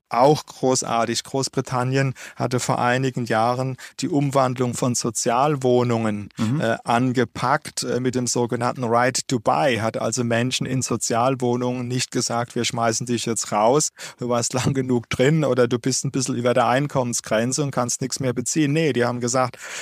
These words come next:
Speaker 1: "Pass mal auf, du bekommst ein Recht, die Wohnung, in der du wohnst, zu kaufen", und haben das auch unterstützt. Finde ich ein großartiges Programm. In Deutschland diskutieren wir jetzt, dass wir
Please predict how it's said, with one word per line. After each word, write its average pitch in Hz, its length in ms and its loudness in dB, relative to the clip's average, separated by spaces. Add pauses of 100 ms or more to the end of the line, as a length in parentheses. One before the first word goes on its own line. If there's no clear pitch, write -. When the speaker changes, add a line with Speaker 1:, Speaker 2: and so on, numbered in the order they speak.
Speaker 1:
"Pass 131 200 0
mal 127 140 4
auf, 139 320 6 (240)
du 135 100 -2
bekommst 135 420 -2
ein 131 60 -4
Recht, 120 300 0
die 127 120 -2
Wohnung, 120 320 0
in 117 60 -2
der 117 160 0
du 113 140 0
wohnst, 113 320 0
zu - 100 -6
kaufen", 120 500 2
und 110 140 -4
haben 113 160 -2
das 117 160 0
auch 113 280 -2 (300)
unterstützt. 127 720 0
Finde 135 200 -2
ich 131 100 -4
ein 135 60 -8
großartiges 127 840 0
Programm. 123 560 -2 (320)
In 123 140 -4
Deutschland 127 520 2
diskutieren 127 640 -2
wir 127 120 2
jetzt, 127 260 -2
dass 120 240 -2
wir 120 160 -2